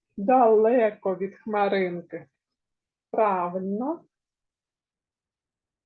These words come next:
А ось тут сонечко знаходиться близько до хмаринки. Правильно, дітки. Молодці.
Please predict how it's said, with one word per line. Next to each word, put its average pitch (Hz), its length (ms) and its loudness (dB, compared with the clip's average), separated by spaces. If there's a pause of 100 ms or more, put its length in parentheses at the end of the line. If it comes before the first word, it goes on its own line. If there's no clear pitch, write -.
(800)
А 202 160 0
ось 285 320 0
тут 294 420 -2 (1120)
сонечко 277 760 0
знаходиться 202 1040 -2 (1160)
близько 214 1120 -2 (120)
до 196 180 -6
хмаринки. 196 840 -6 (600)
Правильно, 196 680 -2 (100)
дітки. - 380 -20 (2250)
Молодці. 254 720 -6